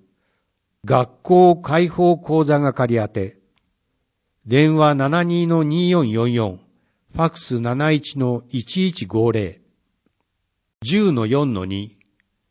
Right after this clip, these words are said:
令和二年度、前期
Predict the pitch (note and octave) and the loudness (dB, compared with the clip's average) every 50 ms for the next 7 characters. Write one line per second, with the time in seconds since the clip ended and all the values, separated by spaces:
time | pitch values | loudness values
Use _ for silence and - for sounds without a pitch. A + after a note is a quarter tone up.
0 | _ _ _ _ _ - B2+ F3 G3 G3 E3 B2+ A2+ A2 G#2+ A2+ A#2+ C#3+ C#3 B2 | _ _ _ _ _ -2 0 2 4 4 4 2 0 0 -2 -2 -2 -2 -2 -2
1 | G2+ F2 F2+ F2+ F2 F2+ - _ _ _ _ _ _ _ _ _ _ - B2 G#2+ | -4 -6 -8 -10 -12 -14 -20 _ _ _ _ _ _ _ _ _ _ -20 -16 -6
2 | G#2 D#3 F3+ F3+ F3 B2+ F2+ - - - G2+ G2 F#2+ F#2+ _ _ | -4 -2 0 0 -2 -4 -6 -10 -10 -8 -8 -8 -8 -10 _ _